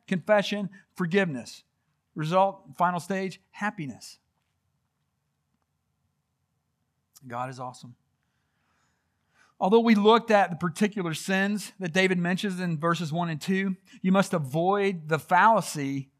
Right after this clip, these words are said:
of thinking in terms of specific sins, as if one could be worse than the other. We've already mentioned James two ten,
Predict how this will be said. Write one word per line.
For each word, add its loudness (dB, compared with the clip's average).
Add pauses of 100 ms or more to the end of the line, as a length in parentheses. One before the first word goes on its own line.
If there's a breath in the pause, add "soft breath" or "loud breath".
(480)
of -6
thinking 0
in -6
terms -2
of -2
specific -2
sins, -6 (440)
as 2
if -4
one -4
could -4
be -6 (120)
worse -2
than -10 (200)
the -10
other. -2
We've -6
already 0
mentioned -8
James -10
two -14
ten, -4